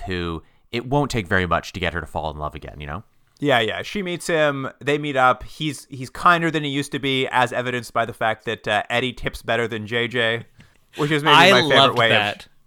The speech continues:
Speaker 2: yeah,
Speaker 1: That's
Speaker 2: my
Speaker 1: a running,
Speaker 2: favorite
Speaker 1: that's
Speaker 2: way
Speaker 1: a
Speaker 2: of
Speaker 1: running
Speaker 2: showing it.
Speaker 1: thing through this whole episode.
Speaker 3: It is.
Speaker 1: Is that,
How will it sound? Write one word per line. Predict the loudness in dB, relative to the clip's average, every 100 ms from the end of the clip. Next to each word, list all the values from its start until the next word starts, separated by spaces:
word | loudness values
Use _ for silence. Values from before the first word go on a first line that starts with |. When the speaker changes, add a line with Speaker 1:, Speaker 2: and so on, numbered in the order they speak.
| _ _ _ -2
Speaker 2:
yeah, | 6
Speaker 1:
That's | 6 6
Speaker 2:
my |
Speaker 1:
a | 8
running, | 8 8 6
Speaker 2:
favorite |
Speaker 1:
that's | 4 4
Speaker 2:
way |
Speaker 1:
a | 8
Speaker 2:
of |
Speaker 1:
running | 8 8
Speaker 2:
showing | 2
it. | 0
Speaker 1:
thing | 0 0
through | 0
this | 0 -2
whole | -6 -2 0 0
episode. | -2 -4 -4 -4 -4 -4
Speaker 3:
It | -4 -4 _
is. | -4 -2 0
Speaker 1:
Is |
that, | 4 4 4 -4